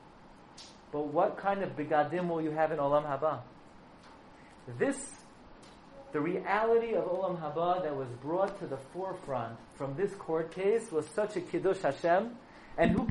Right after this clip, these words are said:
caused the Kiddush Hashem? The doctor. The doctor will get a great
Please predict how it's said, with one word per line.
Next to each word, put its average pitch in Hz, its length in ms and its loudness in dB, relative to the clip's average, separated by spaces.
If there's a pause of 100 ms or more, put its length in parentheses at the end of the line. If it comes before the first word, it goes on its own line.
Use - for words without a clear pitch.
caused 220 320 6
the 233 60 -6
Kiddush 233 300 -2
Hashem? 233 360 2 (200)
The 156 80 0
doctor. 262 720 2 (340)
The 165 100 4
doctor 254 720 8 (100)
will 165 220 2
get 233 400 12 (180)
a 170 80 4
great 220 640 12